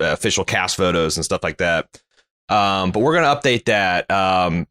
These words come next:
but I wanna talk about season four of Electric Boogaloo real quick, 'cause, you know, Anthony's been doing this, uh,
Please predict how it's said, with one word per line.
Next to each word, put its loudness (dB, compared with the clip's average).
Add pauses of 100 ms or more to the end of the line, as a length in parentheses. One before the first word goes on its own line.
(160)
but 2
I 4
wanna 2
talk 2
about 2
season 0
four 0
of 0
Electric 0
Boogaloo 0
real 2
quick, -2
'cause, -2
you 0
know, 0
Anthony's -2
been -2
doing 0
this, 0
uh, -2